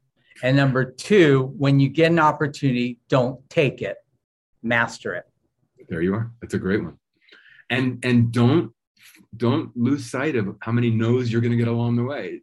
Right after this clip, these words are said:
Speaker 2: Don't just dust
Speaker 1: Yeah,
Speaker 2: yourself
Speaker 1: how
Speaker 2: off,
Speaker 1: do you
Speaker 2: get right
Speaker 1: deal
Speaker 2: up and
Speaker 1: with
Speaker 2: do it again.
Speaker 1: rejection? H-, how do you deal with rejection?
Speaker 2: You have to have the, for me, it's always been the right support group. You need a board of directors that you talk to and say, "Okay, that didn't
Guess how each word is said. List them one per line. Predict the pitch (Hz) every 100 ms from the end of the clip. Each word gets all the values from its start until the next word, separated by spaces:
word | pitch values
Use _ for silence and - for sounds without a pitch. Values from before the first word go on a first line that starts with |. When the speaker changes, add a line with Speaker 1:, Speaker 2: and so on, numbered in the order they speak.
| -
Speaker 2:
Don't | 113 120 117 -
just | 117 117 -
dust | 113 117
Speaker 1:
Yeah, | 269
Speaker 2:
yourself | 233 -
Speaker 1:
how | 269
Speaker 2:
off, |
Speaker 1:
do | 311
you | 311
Speaker 2:
get |
right | -
Speaker 1:
deal | 285
Speaker 2:
up | 302
and | 277
Speaker 1:
with | 262
Speaker 2:
do | -
it | -
again. | 170 180
Speaker 1:
rejection? | 262 - 113 123 92 - - - _ -
H-, | 170
how | 156 143 226
do | 285
you | 294 285 202
deal | 156 139 120 117 -
with | 123 127 -
rejection? | 127 110 117 95 - 101 82 _ _ _ _ _
Speaker 2:
You | 151 165
have | 180 196
to | 190
have | 143
the, | 123 117 - -
for | -
me, | 120 123 139 175
it's | 156 117
always | 113 113
been | 113 107
the | 101
right | 98 101 104 107 - _ _
support | - - 117 - 98 -
group. | - 82 -
You | 90
need | 98 101
a |
board | 92 104 110
of | 98
directors | 95 92 92 92 92
that | 95
you | 95
talk | 95 92 90
to | 95
and | 87
say, | 92
"Okay, | 87 104 82 80
that | 85 117 120
didn't | 147 -